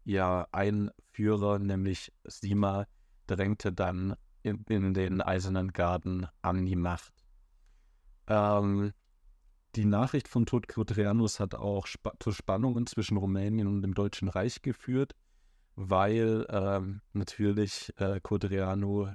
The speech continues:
Hitler-Fan war und, ähm, auch Gelder aus Deutschland, äh, erhielt.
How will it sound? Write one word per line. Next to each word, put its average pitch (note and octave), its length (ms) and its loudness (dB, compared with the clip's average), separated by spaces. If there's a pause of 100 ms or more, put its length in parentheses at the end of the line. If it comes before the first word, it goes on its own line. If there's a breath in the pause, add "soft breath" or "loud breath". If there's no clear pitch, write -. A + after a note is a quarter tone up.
Hitler-Fan A2 760 0
war G#2 360 -2
und, G2 420 -2
ähm, G2 480 -2 (340)
auch G2 200 -2
Gelder G2+ 320 2
aus G2 180 -2
Deutschland, G2+ 760 -2
äh, F#2+ 320 0
erhielt. G#2+ 520 -4